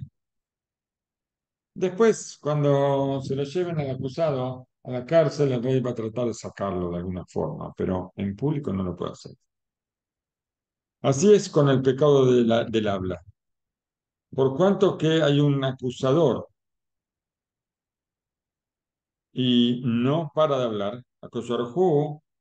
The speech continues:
no puede salvarnos, pero ahí no entra como el rey, que el rey hace por atrás y nos salva.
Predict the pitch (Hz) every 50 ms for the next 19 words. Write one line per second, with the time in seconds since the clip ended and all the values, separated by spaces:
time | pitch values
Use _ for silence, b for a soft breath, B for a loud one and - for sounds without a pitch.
0 | _ _ 117 110 117 127 139 139 139 135 135 131 120 107 - 107 104 101 98 90
1 | 87 90 85 87 - - 92 98 95 110 123 123 117 113 113 123 127 120 120 117
2 | 104 - 101 98 98 98 92 107 113 101 92 - 95 87 87 98 104 104 104 101
3 | 101 - 98 - - 101 95 92 87 - 120 120 110 - - 101 92 92 92 -
4 | - 92 85 85 82 87 92 113 120